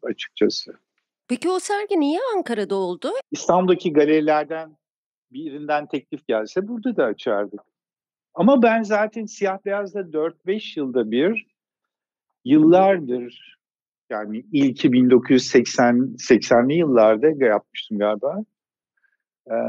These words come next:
Speaker 1: tarih kavramım pek yok, doksan da olabilir, hiç şaşırmam. <laughs> Böyle dört beş yılda bir ben siyah beyazda sergi açtım.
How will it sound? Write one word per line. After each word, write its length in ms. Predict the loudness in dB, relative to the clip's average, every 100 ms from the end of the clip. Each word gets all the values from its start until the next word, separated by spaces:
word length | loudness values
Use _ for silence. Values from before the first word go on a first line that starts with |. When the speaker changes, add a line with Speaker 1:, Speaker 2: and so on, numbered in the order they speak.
| -6
Speaker 1:
tarih 380 | 2 4 4 2
kavramım 580 | 2 4 4 2 0 -2
pek 280 | -2 0 2
yok, 280 | 0 2 0
doksan 480 | 0 0 0 0 2
da 60 |
olabilir, 400 | 2 0 -2 -4
hiç 120 | -6
şaşırmam. 580 | -2 -2 -2 -6 -4 -4 -6 _ _ _ _ _ -2
<laughs> 540 | 0 0 -4 -10 -6 2
Böyle 160 | 4 4
dört 240 | 2 2
beş 260 | 0 2 0
yılda 280 | 2 2
bir 240 | 0 -4 -4
ben 160 | -4
siyah 400 | -4 -4 -4 -2
beyazda 400 | -2 -2 -2 -2
sergi 480 | -2 0 0 0 0
açtım. 540 | 0 -2 -8 -12 -12